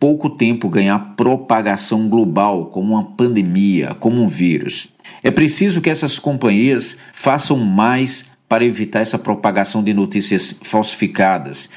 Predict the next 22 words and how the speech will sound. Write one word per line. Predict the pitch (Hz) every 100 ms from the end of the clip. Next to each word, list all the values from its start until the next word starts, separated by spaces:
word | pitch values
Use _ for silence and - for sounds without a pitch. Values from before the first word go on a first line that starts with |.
| - - -
que | 143
hoje | 147 139
é |
uma | 127
operação | 120 107 98 - 82
profissional, | 85 85 - - 76 90 127 127 123
financiada | - 90 92 - 82 92 110 107 101 -
e | 104
massiva. | 110 104 - 92 82 67 64 - - - - _
Twitter | 139 147 151 156 151
tem | 143 135 135
sinalizado | 135 117 110 92 87 110 107
deletado | 95 101 95 101 98
conteúdos | - 110 110 104 101 104
falsos, | - 107 104 104 - 98 - - - _
Facebook | 113 107 80 101 123 120 98
tem | 95
apagado | 90 92 85 92 90
páginas | - 104 104 101 92 85 78
disseminadoras | 95 113 98 95 87 90 82 -
de | 82
ódio | 98 104 98